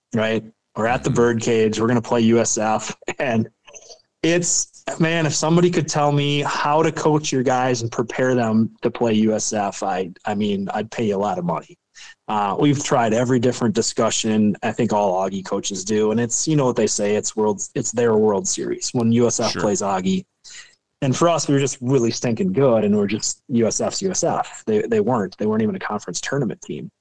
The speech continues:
Speaker 2: Right.
Speaker 1: But we go to the Birdcage, and sure enough, uh, we get beat game one. You know, we're number one in the country. The poll just comes out, I think, either
Speaker 2: <laughs>
Speaker 1: that morning or the day before, and we go down there and we lose. It was, like, our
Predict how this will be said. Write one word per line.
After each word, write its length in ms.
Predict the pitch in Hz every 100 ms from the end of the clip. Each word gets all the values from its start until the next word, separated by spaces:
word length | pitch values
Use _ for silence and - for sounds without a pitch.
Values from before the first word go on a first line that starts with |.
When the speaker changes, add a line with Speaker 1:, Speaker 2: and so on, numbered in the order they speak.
| _
Speaker 2:
Right. 220 | 76 67 - _ - -
Speaker 1:
But 60 | 127
we 140 | 147
go 140 | 156 160
to 60 |
the 80 | 151
Birdcage, 800 | 156 165 147 131 123 120 - - - - - _ -
and 120 | 117
sure 340 | - - 127 143
enough, 580 | 151 139 131 - - - _ -
uh, 460 | 120 113 110 113 101
we 160 | 117
get 240 | 117 120 110
beat 320 | 120 117 113
game 280 | 123 113 113
one. 300 | 104 95 104 -
You 100 | 131
know, 140 | 110
we're 120 | 107 113
number 280 | 131 143
one 100 | 143
in 60 | 147
the 80 | 147
country. 460 | 143 131 - 131
The 100 | 120
poll 260 | - 135 147
just 220 | 143 -
comes 260 | 156 143 120
out, 320 | 123 123 120
I 80 | 151
think, 280 | - 180 170
either 240 | 156 147
Speaker 2:
<laughs> 60 | 117
Speaker 1:
that 320 | 120 139 147
morning 460 | 143 135 151 160 156
or 100 | 131
the 80 | 117
day 220 | 123 127
before, 680 | 120 - 131 117 104 107 - _ _ - _ _ _ _ -
and 140 | 131 135
we 100 | 139
go 100 | 147
down 240 | 147 156
there 140 | 156
and 80 | 147
we 100 | 139
lose. 380 | 135 175 139 110
It 60 | 120
was, 120 | 120
like, 180 | 139 139
our 200 | 120